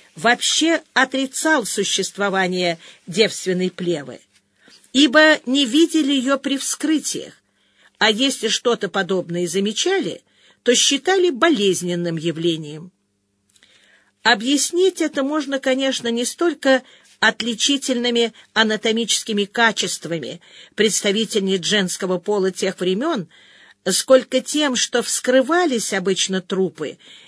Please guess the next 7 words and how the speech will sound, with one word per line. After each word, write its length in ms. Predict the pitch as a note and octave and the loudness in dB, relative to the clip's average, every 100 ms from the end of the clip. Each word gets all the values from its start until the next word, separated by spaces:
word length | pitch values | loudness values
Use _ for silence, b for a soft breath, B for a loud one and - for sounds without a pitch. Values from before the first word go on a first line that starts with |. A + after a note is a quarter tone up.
| - | -2
не 240 | A3 C#4+ | 0 2
девушек, 760 | A3+ D#4+ D4 F#3 - - - _ _ _ _ _ | 4 4 4 2 -2 -6 -12 _ _ _ _ _
а 140 | G#3+ G#3+ | 0 2
казненных 840 | A3 F#3+ A3+ E4 F4+ G#3+ F3+ E3 | 0 0 0 0 2 0 -2 0
за 160 | G#3 | 2
разные 440 | G3+ C#4 F#3+ F#3 F3 | 4 2 0 -2 -2
прегрешения 920 | E3 D#3 D3+ D#3 C4+ E4 D#4 D4 | -4 -6 -6 -4 0 0 0 -2